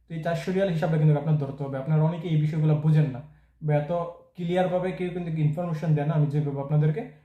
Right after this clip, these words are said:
সহজভাবে ক্লিয়ারভাবে ইনফরমেশনগুলো দেওয়ার চেষ্টা করি। পাঁচশো রিয়াল মুক্ত বাংলায় গেল না,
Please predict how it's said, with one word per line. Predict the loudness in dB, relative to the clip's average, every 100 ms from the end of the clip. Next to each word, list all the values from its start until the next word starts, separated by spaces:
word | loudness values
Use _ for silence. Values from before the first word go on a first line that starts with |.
| _
সহজভাবে | -4 0 2 2 0 0
ক্লিয়ারভাবে | 0 4 4 4 2
ইনফরমেশনগুলো | 2 2 0 0 0 0 -2
দেওয়ার | -6 -8
চেষ্টা | -8 -10 -10
করি। | -10 -12 -16 _ _ _ _ _ _ _ _ _ _ _ _ _ _ _ -8
পাঁচশো | -6 -4
রিয়াল | -4 -4
মুক্ত | -4 0
বাংলায় | 2 4 4
গেল | 0 -4
না, | -10